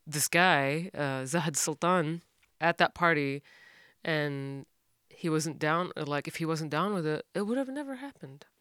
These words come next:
How, how, it could have, it would have been an instrumental record, and it wouldn't have had the same impact, you know?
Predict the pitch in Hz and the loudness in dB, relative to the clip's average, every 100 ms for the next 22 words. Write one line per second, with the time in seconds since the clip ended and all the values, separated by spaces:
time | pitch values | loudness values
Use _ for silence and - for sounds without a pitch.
0 | _ _ - 247 254 220 - 233 - 208 | _ _ -12 -8 -8 -6 -2 0 2 0
1 | - 247 240 - 202 226 226 214 190 180 | 0 0 0 0 0 2 2 -2 -4 -6
2 | - 170 160 151 143 147 - - 185 180 | -6 -8 -8 -12 -14 -12 -10 -6 -2 -2
3 | 190 202 196 - 175 156 151 175 165 151 | -2 -2 -4 -4 -4 -4 -4 -2 -2 -2
4 | - - - 196 202 147 - - 190 175 | -6 -18 -8 -6 -4 -6 -8 -14 -10 -6
5 | 165 160 | -6 -6